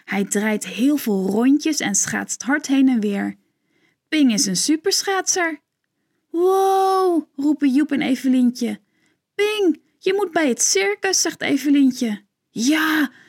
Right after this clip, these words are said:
laten we net doen of we een circus zijn," zegt Joep. Papa heeft voor Joep en Evelientje twee stoelen op het ijs gezet. Zo kunnen ze oefenen met schaatsen.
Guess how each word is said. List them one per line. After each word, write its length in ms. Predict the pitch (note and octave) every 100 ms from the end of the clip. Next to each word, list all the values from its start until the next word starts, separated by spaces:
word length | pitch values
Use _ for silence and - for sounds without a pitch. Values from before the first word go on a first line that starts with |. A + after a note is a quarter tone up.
| _
laten 320 | C#4+ D4+ D4+
we 60 | D4
net 200 | D#4+ F4+
doen 140 | D#4
of 140 | - C4+
we 120 | A3+
een 80 | A3
circus 540 | - F#4+ G4+ E4+ -
zijn," 260 | C#4 A3 G#3+
zegt 300 | G3+ - G#3
Joep. 320 | F#3+ - _ _ _ _ _ _ _
Papa 260 | C4 C#4 C4+
heeft 240 | G3 -
voor 140 | F3+
Joep 240 | F3+ C4+ C4+
en 100 | -
Evelientje 680 | F#3+ F#3 G3 A#3 B3 B3
twee 240 | - D#4+ F4
stoelen 380 | - A3 G3 -
op 100 | F3
het 120 | E3+
ijs 300 | - E3+ -
gezet. 520 | F#3 F3+ F3 - - _ _
Zo 220 | - F4
kunnen 280 | D4 B3+ G#3+
ze 120 | G#3 -
oefenen 360 | C#4+ D#4+ B3
met 180 | - -
schaatsen. 640 | - C4 A#3 - F#3 F3